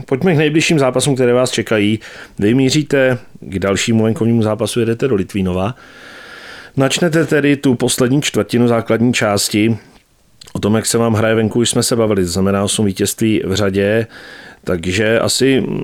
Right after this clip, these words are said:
může mít Litvínov trochu oprávněný strach z té vaší fazóny.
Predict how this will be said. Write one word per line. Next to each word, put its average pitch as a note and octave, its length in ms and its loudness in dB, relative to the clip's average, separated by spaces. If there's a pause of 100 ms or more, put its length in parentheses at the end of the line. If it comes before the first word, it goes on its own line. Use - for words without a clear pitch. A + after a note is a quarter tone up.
(180)
může A2 440 0
mít G2 320 -2
Litvínov F#2+ 440 -2
trochu G2 280 -4
oprávněný F#2 500 -4
strach - 460 -10
z - 120 -10
té F2+ 220 -6
vaší F#2+ 400 -10
fazóny. F#2 440 -6